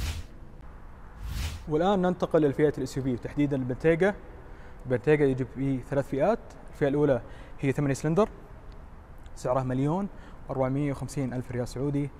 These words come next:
بعدين عندنا ثمانية سلندر اس سعرها مليون وخمسمية ألف ريال سعودي، بعدين زي اللي قدامنا البنتيجا speed، هذه أسرع سيارة من بنتلي، سعرها مليون سبعمية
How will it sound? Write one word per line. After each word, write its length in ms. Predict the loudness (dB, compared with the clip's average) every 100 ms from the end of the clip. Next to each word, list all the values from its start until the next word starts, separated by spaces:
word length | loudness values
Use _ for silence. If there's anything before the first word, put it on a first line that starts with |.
| -14 -14 -14 -8
بعدين 240 | 0 0
عندنا 520 | 0 0 0 0 -2 -10 -12 -4
ثمانية 180 | -2
سلندر 360 | 0 0 0 0 0
اس 340 | -2 -2 -10 -14 -16 -16 -10
سعرها 260 | -2 0
مليون 320 | 2 2 2 0
وخمسمية 500 | -4 -4 -2 -2 -2 -10 -10
ألف 120 | -6 0
ريال 200 | 0 0
سعودي، 380 | -2 0 0 -4 -14 -18 -18 -14 0
بعدين 540 | 2 4 4 4 0 -2
زي 240 | 2 4
اللي 120 | 4
قدامنا 480 | 0 0 0 -2 -6 -10 -14
البنتيجا 580 | -6 -6 -2 0 2 0
speed، 420 | -4 -6 -2 -2 -4 -14 -16 -16 -16 -14
هذه 320 | -4 -2 -2 -2 -4
أسرع 400 | -2 0 -2 -2
سيارة 580 | -2 2 2 2 0 -4 -12 -14 -6
من 80 | -4 2
بنتلي، 320 | 2 0 -6
سعرها 280 | -2 -2 -2
مليون 440 | -2 0 0 -2 -2
سبعمية 560 | -2 0 2 2 0